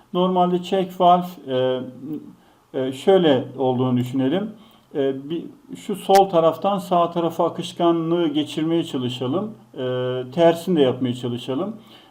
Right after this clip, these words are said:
E, simgesi bu. Biliyorsunuz ok üzerinde, içerisinde bir tane bilye var. Şimdi bu bilyenin, e, amacı oradaki bağlantı yerini kapatıp akışkanı engelliyor. Şu ok,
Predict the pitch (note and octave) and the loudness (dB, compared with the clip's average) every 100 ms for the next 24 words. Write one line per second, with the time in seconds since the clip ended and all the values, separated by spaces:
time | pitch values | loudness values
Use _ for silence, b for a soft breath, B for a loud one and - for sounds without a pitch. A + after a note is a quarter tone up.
0 | _ D#3+ C#3 - - F#3 F#3+ G3 F3+ G#3 | _ -10 -10 -14 -6 -2 0 0 0 -2
1 | F3+ F#3 G3+ G#3+ F#3 D#3+ B2+ E3 D#3 F3+ | 2 4 4 4 0 -2 -2 -6 -2 -2
2 | E3+ E3 B2+ C#3 B2+ F3+ F3 D3 C3 F3 | -2 -4 0 0 0 -4 -4 -4 -4 -6
3 | C#3+ - D#3 D3+ C3+ C#3+ C#3+ D3 C3 E3+ | -8 -4 0 0 0 -2 0 2 2 2
4 | F#3+ b b b b - F3+ E3+ F#3+ F3 | -2 b b b b -8 -6 -2 -4 -2
5 | F3+ F3 F#3 F#3+ G#3 G3 - b b _ | -2 0 0 0 -2 -4 -8 b b _
6 | C#3+ C3+ E3 F3 E3 D3 G3 F3 E3 E3+ | -2 2 4 4 2 2 2 2 0 -4
7 | E3+ D#3+ D#3+ D#3+ E3+ E3+ F3+ D#3+ C#3 C#3 | 0 6 8 8 4 0 -2 0 2 0
8 | C#3 F3+ D#3 - G#3 - D3+ D3+ E3+ - | -2 -4 -4 -2 -4 -2 -4 -4 -8 -4
9 | D#3+ E3+ D#3+ D#3 D3+ B2+ A2+ F2+ B B | -2 0 0 0 0 0 -2 -4 B B
10 | - G3 - F#3+ G3 G3 | -14 -12 2 6 6 4